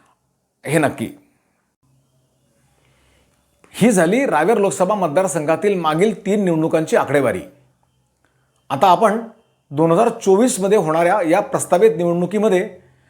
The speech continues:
विविध पक्षांतर्फे कोण उमेदवार असू शकतं यावर एक नजर टाकूया.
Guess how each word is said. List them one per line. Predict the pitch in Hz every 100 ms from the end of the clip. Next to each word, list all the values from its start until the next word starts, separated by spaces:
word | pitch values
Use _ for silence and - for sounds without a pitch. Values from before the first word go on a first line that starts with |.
| _ 147
विविध | 180 254
पक्षांतर्फे | 277 190 - 226 202 180
कोण | 226 - 277
उमेदवार | 269 220 214 208
असू | 180 208
शकतं | 208 160 170 208 - _ _ _ _ _ -
यावर | 165 196
एक | 240
नजर | 202 170 170
टाकूया. | 147 127 110